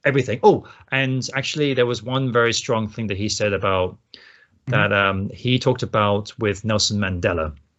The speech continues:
Speaker 1: He used the
Speaker 2: Mm-hmm.
Speaker 1: Mandela, and when he said the story, it blew me away, that how love can heal, that Nelson Mandela, after he was released from prison, right, living in prison,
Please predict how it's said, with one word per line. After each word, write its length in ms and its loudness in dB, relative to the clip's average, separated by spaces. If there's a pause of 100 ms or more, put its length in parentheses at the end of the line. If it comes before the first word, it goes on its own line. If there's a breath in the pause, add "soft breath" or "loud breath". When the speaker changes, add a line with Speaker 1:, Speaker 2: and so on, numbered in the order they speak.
(200)
Speaker 1:
He 100 -4
used 160 -2
the 60 -4
Speaker 2:
Mm-hmm. 100 0
Speaker 1:
Mandela, 260 4
and 160 -2
when 180 4
he 60 8
said 220 6
the 80 2
story, 400 4
it 100 -4
blew 300 -2
me 120 -2
away, 360 0 (420 loud breath)
that 500 2
how 320 2
love 360 2
can 320 0
heal, 560 -6 (400 soft breath)
that 260 -2
Nelson 360 0
Mandela, 560 0
after 340 2
he 120 2
was 220 0
released 320 -2
from 140 -8
prison, 500 -10 (840)
right, 260 -4
living 260 4
in 100 2
prison, 580 0